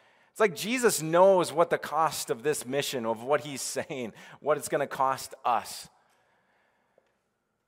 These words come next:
And Jesus knows what it's gonna cost himself.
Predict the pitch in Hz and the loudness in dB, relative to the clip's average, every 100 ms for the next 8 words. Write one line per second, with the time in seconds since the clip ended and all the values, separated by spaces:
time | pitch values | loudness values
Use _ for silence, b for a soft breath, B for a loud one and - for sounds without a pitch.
0 | - 170 233 262 - 147 165 156 151 143 | -16 -10 -8 -8 -4 2 2 2 -2 -2
1 | - 131 - 110 107 - - 90 - 69 | -4 -6 -4 -4 -4 -8 -12 -14 -14 -12
2 | 67 - - | -14 -16 -20